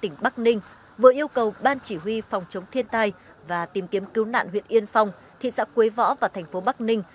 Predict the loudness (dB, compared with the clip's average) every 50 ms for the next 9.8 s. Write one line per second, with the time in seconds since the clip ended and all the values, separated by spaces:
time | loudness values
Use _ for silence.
0 | -20 -12 2 4 4 4 4 2 -2 0 0 0 0 -2 -4 -2 0 2 0 0
1 | 0 0 0 0 0 0 -4 -12 -16 -18 -18 0 4 4 4 4 4 0 -2 0
2 | 0 0 0 0 -2 -4 -4 -4 -4 -2 -2 -2 -2 -2 -4 -4 0 0 0 0
3 | 0 -2 -2 -2 -2 -4 -8 -6 -2 -2 -2 -2 -4 -6 -8 -8 -4 -2 -2 -2
4 | 0 0 -2 -2 -2 -6 -18 -20 -16 -6 -2 -2 -2 -2 -2 -6 -8 -8 -6 -4
5 | -2 -2 -2 -4 -2 0 0 0 0 0 0 -2 -2 -2 -4 -4 -4 -4 -2 2
6 | 2 2 2 2 -2 -8 -20 -6 -2 0 0 0 -2 -4 -6 -4 0 0 0 0
7 | -2 -4 -4 -4 -4 -4 -4 -4 -4 -4 -4 -6 -8 -10 -10 -8 -8 -10 -6 -2
8 | 0 0 0 -2 -6 -16 -20 -20 -18 -6 -2 -2 -2 -2 -4 -8 -10 -8 -4 -4
9 | -4 -4 -4 -4 -2 -2 -2 -2 -4 -8 -6 -2 -2 -2 -2